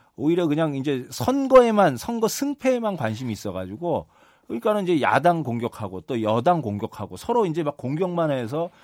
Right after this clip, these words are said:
자기가 이제 잘했다라고 하는 그 이제 이 핑계나 이제 명분만 잡으려고 하는 그런, 어, 싸움을 하고 있는 게 아니냐. 그래서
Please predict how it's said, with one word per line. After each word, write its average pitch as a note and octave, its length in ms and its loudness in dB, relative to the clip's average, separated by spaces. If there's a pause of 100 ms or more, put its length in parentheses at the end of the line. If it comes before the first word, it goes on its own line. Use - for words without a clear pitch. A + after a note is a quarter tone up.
(160)
자기가 F3+ 680 -2
이제 D#3 100 -4
잘했다라고 D#3 720 0
하는 C#3+ 480 0
그 F3 320 0 (360)
이제 A2+ 360 -2
이 A#2 300 -2 (140)
핑계나 G#3 500 2
이제 C3+ 140 0
명분만 G3 600 4
잡으려고 A2+ 560 -2
하는 G#2+ 380 -6
그런, B3+ 540 0 (320)
어, A#2 240 0
싸움을 G#3+ 340 0
하고 E3+ 220 4
있는 C3 180 -2
게 B2+ 80 0
아니냐. F#2+ 320 -4
그래서 F3 300 -6